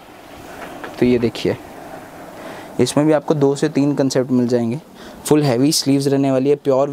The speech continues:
Roman silk base पे फैब्रिक रहने वाला है। ये इसकी इस तरीके से ये pant आपको मिल जाएगी work की, and जिसमें, इसमें दो तरीके के designs हैं, दो तीन color available है,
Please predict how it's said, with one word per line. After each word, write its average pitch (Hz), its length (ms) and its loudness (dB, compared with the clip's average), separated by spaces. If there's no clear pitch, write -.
Roman 135 320 2
silk 143 260 -2
base 131 200 2
पे - 100 -4
फैब्रिक 127 420 0
रहने 123 200 2
वाला 120 220 0
है। 131 80 -6
ये 120 140 6
इसकी 123 260 0
इस - 140 -2
तरीके 120 260 2
से 127 140 2
ये 123 100 4
pant 120 320 0
आपको 120 300 0
मिल 117 180 2
जाएगी 123 380 2
work 123 260 2
की, 127 140 2
and 151 220 4
जिसमें, 151 360 2
इसमें 180 300 2
दो 165 140 4
तरीके 151 320 2
के 151 120 2
designs 135 400 -2
हैं, 143 180 0
दो 139 160 2
तीन 143 260 2
color 131 240 2
available 123 460 0
है, 170 100 -6